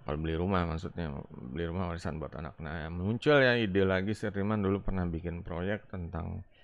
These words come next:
menabung harian ya, menabung harian untuk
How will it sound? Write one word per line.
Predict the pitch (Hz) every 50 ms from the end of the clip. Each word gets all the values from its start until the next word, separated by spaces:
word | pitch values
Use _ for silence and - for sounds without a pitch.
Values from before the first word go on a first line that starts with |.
| - - _ _ _ _ _ _ -
menabung | 110 110 107 107 104 101 101 107 107 92
harian | 90 98 95 92 95 98 101 104 98 95 90
ya, | 82 82 85
menabung | 90 87 87 82 85 87 85 87
harian | 87 87 92 95 98 95 95 98
untuk | - - 90 87 87 - 92